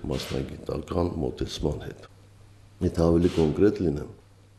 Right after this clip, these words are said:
ես դեռևս լավ չեմ պատկերացնում, թե առաջարկվող մոդելն ինչպես է անվերապահորեն երաշխավորելու երկու կարևորագույն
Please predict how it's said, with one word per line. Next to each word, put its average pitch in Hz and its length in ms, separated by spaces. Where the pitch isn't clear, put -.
ես 85 240
դեռևս 98 400
լավ 90 240
չեմ 82 240
պատկերացնում, - 840
թե 78 120
առաջարկվող 73 680
մոդելն 78 480
ինչպես 87 320
է 71 40
անվերապահորեն 78 1120
երաշխավորելու 73 1040
երկու 87 480
կարևորագույն 78 960